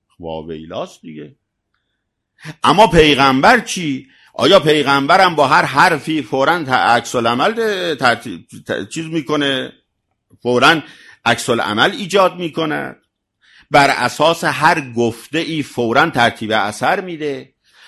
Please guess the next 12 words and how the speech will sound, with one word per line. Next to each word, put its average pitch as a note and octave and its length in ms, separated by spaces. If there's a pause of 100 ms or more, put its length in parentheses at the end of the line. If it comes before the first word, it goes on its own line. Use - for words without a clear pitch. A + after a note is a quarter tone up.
(100)
بر C3+ 200
اساس D#3+ 480
هر D#3 180
نوشته B2+ 400
ای D#3+ 80
تو E3 140
روزنامه A#2+ 480
و D3+ 140
رادیو A2+ 360
و A2 40
تلویزیون A2+ 680
فوراً C3+ 720